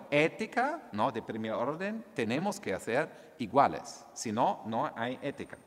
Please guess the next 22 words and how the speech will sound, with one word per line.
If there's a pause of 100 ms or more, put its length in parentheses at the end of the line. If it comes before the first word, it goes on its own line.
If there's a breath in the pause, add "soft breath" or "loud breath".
(640)
Da
respuesta
entonces
la
metaética
a
la
pregunta
importante
de
qué
forma
de
existencia
caracteriza
a
los
valores
morales,
en
otras
palabras,